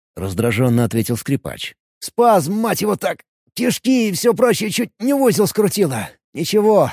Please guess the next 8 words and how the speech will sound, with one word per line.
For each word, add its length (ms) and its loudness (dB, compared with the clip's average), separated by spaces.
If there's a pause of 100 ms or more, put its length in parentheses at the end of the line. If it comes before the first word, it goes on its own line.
уже 240 -2
проходит. 640 0 (220)
Я 320 4
ножпу 380 0
сделал. 480 0 (220)
Вроде 300 0
бы 100 2
отпустила». 600 -2